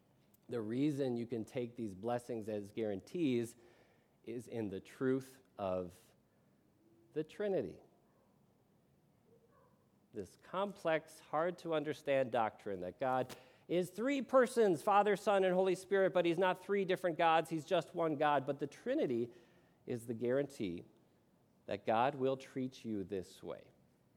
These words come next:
Because God the Father created you. He gave you life. He's the reason you're here. He's the reason you're alive.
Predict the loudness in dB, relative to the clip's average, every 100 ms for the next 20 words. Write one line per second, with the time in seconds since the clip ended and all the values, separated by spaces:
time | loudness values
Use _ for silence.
0 | _ _ _ _ _ _ _ _ _ _
1 | _ _ _ _ _ -8 -6 0 0 0
2 | -2 -2 0 2 0 -6 -10 -18 _ _
3 | _ _ _ _ -12 -4 0 0 -2 -6
4 | -12 -16 -16 -20 _ _ _ _ _ _
5 | _ _ _ -6 0 2 2 -2 -2 -6
6 | -10 -20 -20 _ _ _ _ -4 -2 0
7 | 0 0 0 -2 -2 -2 -2 -4 -4 -4
8 | -6 -6 -6 -4 -4 -4 -4 -2 -2 -2
9 | -4 -6 -4 -4 -8